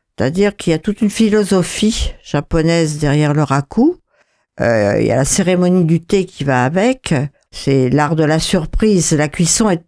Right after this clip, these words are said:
totalement, euh, incontrôlable. Les couleurs, les fissures, le craquelage de l'émail est incontrôlable. Et c'est la joie, la surprise.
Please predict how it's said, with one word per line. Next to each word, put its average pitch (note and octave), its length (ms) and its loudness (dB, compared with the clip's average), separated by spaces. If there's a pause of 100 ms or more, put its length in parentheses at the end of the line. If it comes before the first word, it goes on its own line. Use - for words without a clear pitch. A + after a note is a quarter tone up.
(120)
totalement, G3 880 2
euh, D#3+ 320 2 (180)
incontrôlable. E3 1120 0
Les D#3+ 100 0
couleurs, F3+ 680 2
les F3+ 100 2
fissures, G3+ 800 0 (440)
le - 100 -2
craquelage F#3+ 580 0
de E3+ 80 2
l'émail D#3+ 520 2
est D#3 220 -2
incontrôlable. D3+ 840 0 (680)
Et D3 400 4
c'est - 240 0
la E3 180 2
joie, D#3+ 380 2
la G#3 100 0
surprise. G3+ 800 0